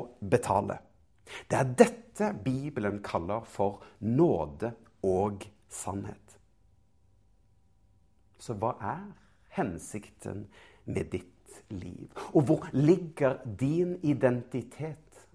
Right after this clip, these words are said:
og din styrke? Det ligger hos Jesus, for han er nåde.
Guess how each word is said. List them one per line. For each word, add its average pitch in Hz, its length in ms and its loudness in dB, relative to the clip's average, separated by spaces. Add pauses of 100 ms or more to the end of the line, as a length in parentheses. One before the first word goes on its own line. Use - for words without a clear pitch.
(120)
og 143 260 0
din 143 380 -4 (260)
styrke? - 760 -10 (1800)
Det 101 80 -4
ligger 92 340 -6
hos - 380 -12 (420)
Jesus, - 760 -12 (520)
for - 160 -10
han 131 320 0 (140)
er 143 400 0 (580)
nåde. 87 560 -2